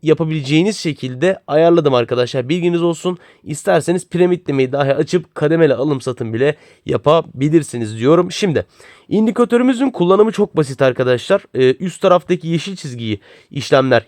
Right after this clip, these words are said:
kestiği zaman fiyat, kestiği zaman long işlem açıyoruz. Alt taraftaki çizgiyi kestiği zaman da short işlem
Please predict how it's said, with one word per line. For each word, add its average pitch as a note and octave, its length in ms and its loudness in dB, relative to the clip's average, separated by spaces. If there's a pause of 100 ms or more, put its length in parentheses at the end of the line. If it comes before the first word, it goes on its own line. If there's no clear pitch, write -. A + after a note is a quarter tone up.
kestiği D3+ 380 -4
zaman E3+ 260 2
fiyat, B2+ 360 -2
kestiği D#3+ 360 -6
zaman D3+ 360 0
long B2+ 220 4
işlem F#3 240 -2
açıyoruz. F#3 400 -2 (320)
Alt G3 300 2
taraftaki B2+ 440 0
çizgiyi B2+ 360 -8
kestiği E3 440 -2
zaman C3+ 380 2
da E3 140 2 (240)
short E3+ 380 2
işlem E3 300 0